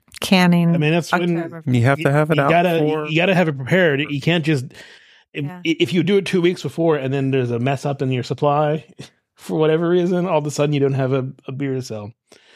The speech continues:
Speaker 2: So I get it. You gotta prepare, but, uh, especially if you have a lot of distribution to do.
Speaker 3: So just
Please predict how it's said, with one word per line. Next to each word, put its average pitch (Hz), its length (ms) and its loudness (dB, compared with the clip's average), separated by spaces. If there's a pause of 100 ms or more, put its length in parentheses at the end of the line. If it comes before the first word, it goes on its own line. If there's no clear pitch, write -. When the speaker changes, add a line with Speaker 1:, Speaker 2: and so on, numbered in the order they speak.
(340)
Speaker 2:
So 160 120 0
I 180 80 4
get 180 220 2
it. 160 80 -2
You 151 80 -2
gotta 151 180 2
prepare, 139 440 0
but, 120 380 -2 (840)
uh, 107 520 -2 (640)
especially 135 300 0
if 120 80 -2
you 123 80 2
have 127 140 2
a 127 40 2
lot 123 160 2
of 120 60 0
distribution 117 560 -2
to 98 80 -6
do. 95 260 -8 (1200)
Speaker 3:
So 113 300 -2
just - 340 -4